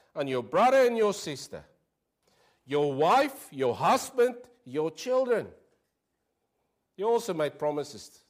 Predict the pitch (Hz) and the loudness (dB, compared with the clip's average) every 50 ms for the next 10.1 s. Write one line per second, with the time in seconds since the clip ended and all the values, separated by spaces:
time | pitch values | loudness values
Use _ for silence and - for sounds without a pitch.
0 | _ _ 110 107 107 113 113 101 92 87 _ _ _ _ _ _ _ _ _ _ | _ _ -18 -16 -16 -16 -16 -16 -20 _ _ _ _ _ _ _ _ _ _ _
1 | _ _ _ _ _ _ _ _ _ _ _ _ _ _ _ _ _ _ _ - | _ _ _ _ _ _ _ _ _ _ _ _ _ _ _ _ _ _ _ -2
2 | 180 202 208 214 214 233 254 285 311 330 311 269 220 196 190 175 - - 160 147 | 0 2 2 4 4 4 2 4 4 4 6 6 6 6 4 4 2 0 0 2
3 | 151 202 - - - - _ _ - 185 185 185 190 185 196 175 - - 226 240 | 2 0 -2 -6 -14 -20 _ _ 0 2 4 4 4 4 2 0 -2 -2 0 0
4 | 247 240 - - 208 185 170 - 165 165 156 156 165 175 165 156 - 160 151 147 | 0 0 -2 -4 -4 -4 -4 -4 -2 0 0 2 2 0 0 -2 -2 -4 -4 -4
5 | 135 139 - _ _ - 247 262 254 - - 147 123 113 110 - - - 120 117 | -6 -12 -18 _ _ -10 -8 -8 -8 -6 -4 -2 -2 -2 -4 -8 -14 -12 -12 -10
6 | 113 113 110 - - 151 160 170 - - - - 82 73 _ _ _ _ _ _ | -10 -10 -10 -4 0 0 0 0 -2 -6 -16 -20 -20 -20 _ _ _ _ _ _
7 | _ _ _ _ _ _ _ _ _ _ _ _ _ _ _ _ _ _ _ _ | _ _ _ _ _ _ _ _ _ _ _ _ _ _ _ _ _ _ _ _
8 | _ _ _ _ - 160 156 185 214 196 190 190 165 160 151 147 143 139 143 143 | _ _ _ _ -12 -6 -4 -2 -2 -2 0 2 2 2 2 2 0 0 -2 -2
9 | 139 143 139 135 127 120 123 117 104 123 135 147 156 156 147 147 135 135 123 120 | -2 -2 -2 -2 -2 -2 -6 -8 -6 -4 -2 0 0 0 -2 -2 -2 -2 -2 -4
10 | 113 104 | -4 -6